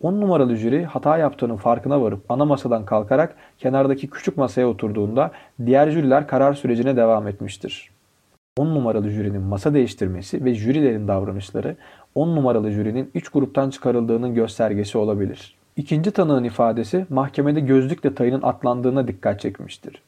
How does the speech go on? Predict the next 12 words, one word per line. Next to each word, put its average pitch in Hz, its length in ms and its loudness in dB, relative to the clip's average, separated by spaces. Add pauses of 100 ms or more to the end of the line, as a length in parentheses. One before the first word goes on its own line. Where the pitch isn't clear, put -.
ve 135 60 0
gözlük 123 460 0
kullanan 120 380 2
bir 120 60 -2
jürinin 135 340 -2
kendi 135 380 -2
deneyimini 117 420 0
aktarmasıyla 104 760 -2
ifadenin 123 540 0
doğru 127 260 4
olamayacağını 117 640 2
göstermiştir. - 920 -6